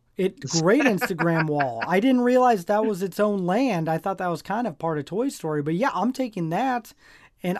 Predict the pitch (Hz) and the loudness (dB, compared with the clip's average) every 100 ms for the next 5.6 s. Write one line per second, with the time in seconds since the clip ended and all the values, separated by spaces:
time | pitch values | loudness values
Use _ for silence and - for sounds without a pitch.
0 | - - - - 233 320 302 226 196 165 | -6 -14 -10 2 4 6 8 8 6 4
1 | 220 262 185 160 180 311 330 170 147 143 | 2 2 0 2 6 8 8 4 -2 -6
2 | 151 220 160 196 185 - 196 175 175 165 | -2 0 2 0 -4 -2 0 2 4 6
3 | 170 277 247 190 254 - - 165 175 - | 8 10 10 8 4 -2 -10 -8 -8 -10
4 | 127 113 139 170 202 180 180 139 135 147 | -18 -18 -12 -10 -10 -6 -4 -2 -4 -4
5 | 156 139 131 123 120 | -2 -2 -4 -4 -6